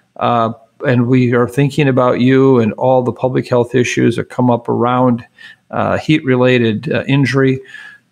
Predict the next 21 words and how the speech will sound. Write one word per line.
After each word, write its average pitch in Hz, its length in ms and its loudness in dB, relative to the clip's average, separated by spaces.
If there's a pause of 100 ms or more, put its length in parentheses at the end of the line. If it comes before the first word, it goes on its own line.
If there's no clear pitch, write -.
(380)
For 147 120 0
now, 160 280 2
let's 143 240 0
all 135 180 2
smile 127 420 -2
on 117 200 -2
this 113 160 -4
bright 123 320 -2
sun 117 360 -2
and 123 120 2
appreciate 127 540 -2
it. 95 100 -8
And 120 240 -4
for 131 120 0
those 147 540 0
in 123 140 2
the 113 160 -2
Southern 139 320 -2
Hemisphere 139 600 0
who 127 180 -2
are 110 340 -2